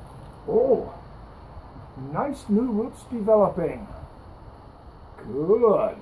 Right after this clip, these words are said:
I like that. Yep. Nice new roots developing. Okay.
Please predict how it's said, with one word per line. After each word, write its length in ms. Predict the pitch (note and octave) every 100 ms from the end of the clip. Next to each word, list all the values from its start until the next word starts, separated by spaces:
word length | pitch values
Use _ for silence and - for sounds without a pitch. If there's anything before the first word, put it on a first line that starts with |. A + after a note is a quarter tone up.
| - - - - - - - - - - - -
I 60 | A#2+
like 280 | C3+ G#3+ G#3+
that. 280 | - F3 - - - - - - - - - - - - - - - - - - - - - - - - - - - - - - - - E3+
Yep. 140 | G3+ - - - - - - - - - - - - - - - - -
Nice 160 | D#3 F#3 -
new 160 | F#3 E3+
roots 200 | F#3 -
developing. 460 | G3 C#3+ C#3 - - A#2
Okay. 380 | F3+ - C3+